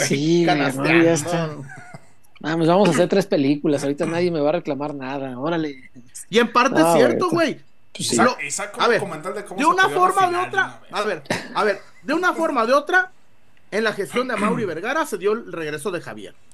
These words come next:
Speaker 1: Sí, sí,
Speaker 2: Ya
Speaker 1: sí, y eso
Speaker 2: después,
Speaker 1: está.
Speaker 2: que si le apoquinó Puma, que si los chinitos del M G, güey, ta-, to-, están todos subiendo, a-, menos el Tiva,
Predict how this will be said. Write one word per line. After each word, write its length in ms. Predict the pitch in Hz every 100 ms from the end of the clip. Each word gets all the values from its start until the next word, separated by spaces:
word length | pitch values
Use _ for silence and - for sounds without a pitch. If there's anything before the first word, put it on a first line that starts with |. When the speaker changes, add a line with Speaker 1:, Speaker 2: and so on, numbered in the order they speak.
| - -
Speaker 1:
Sí, 460 | - - 160 185 196
sí, 200 | 170 175
Speaker 2:
Ya 100 | -
Speaker 1:
sí, 120 | 320 -
y 40 | 131
eso 160 | -
Speaker 2:
después, 80 | 269 311
Speaker 1:
está. 320 | - - - - -
Speaker 2:
que 80 | 240
si 160 | - 214
le 100 | 208
apoquinó 840 | 196 - 180 147 175 170 185 196
Puma, 480 | 160 139 175 139 - - -
que 120 | 196
si 100 | 196
los 180 | 190 165
chinitos 500 | - 180 175 202 247
del 160 | 208 180
M 200 | 196 214
G, 300 | - 160 180 - - -
güey, 200 | 156 254
ta-, 220 | 220 247 - -
to-, 120 | 175
están 240 | 139 180
todos 220 | 220 277
subiendo, 560 | 320 202 185 220 302 - - - -
a-, 120 | 165 170 -
menos 300 | 175 233 240
el 100 | 147
Tiva, 240 | 202 147